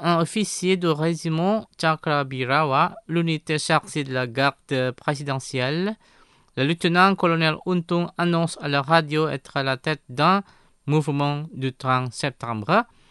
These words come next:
en indonésien, Gerakan September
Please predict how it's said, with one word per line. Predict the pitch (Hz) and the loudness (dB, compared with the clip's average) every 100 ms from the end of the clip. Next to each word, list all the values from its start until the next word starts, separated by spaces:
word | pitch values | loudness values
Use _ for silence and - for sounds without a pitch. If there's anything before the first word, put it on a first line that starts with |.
| _ _ _ _ _ _ _ | _ _ _ _ _ _ _
en | 139 139 | -2 0
indonésien, | 123 110 113 143 - 156 175 214 - _ | 0 -4 -4 -4 -2 0 2 0 -6 _
Gerakan | 135 123 135 156 - 147 147 151 - - | -6 -2 0 0 0 0 0 -6 -14 -16
September | - 135 120 - 127 123 120 | -6 -6 -6 -4 -4 -2 -4